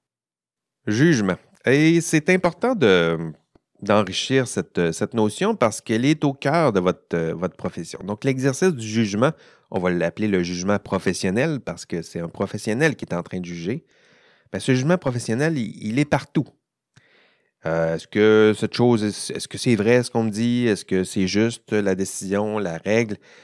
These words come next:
Est-ce qu'elle est arbitraire ou elle est juste ? Est-ce que cette décision, c'est la bonne ?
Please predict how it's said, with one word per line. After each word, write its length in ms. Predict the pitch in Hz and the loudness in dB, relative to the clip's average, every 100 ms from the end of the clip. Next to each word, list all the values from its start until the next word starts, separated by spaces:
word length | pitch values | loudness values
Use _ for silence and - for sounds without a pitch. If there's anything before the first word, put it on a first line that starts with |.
| _ _ | _ _
Est-ce 180 | - 76 - | -10 -10 -6
qu'elle 120 | 82 | -4
est 140 | 87 | -4
arbitraire 720 | 165 - - - 180 160 156 | -4 -8 -4 0 2 2 0
ou 80 | 117 | 0
elle 100 | 95 | 0
est 120 | 95 | 0
juste ? 580 | 95 120 127 131 127 - | 0 2 2 2 0 -4
Est-ce 280 | 92 87 85 | -2 0 -4
que 100 | 90 | -10
cette 180 | - 87 | -8 -6
décision, 580 | 90 - - 101 101 101 | -6 -8 -2 0 2 0
c'est 160 | - | -4
la 160 | 87 107 | -4 -2
bonne ? 540 | 101 107 107 107 113 | 2 4 4 0 -4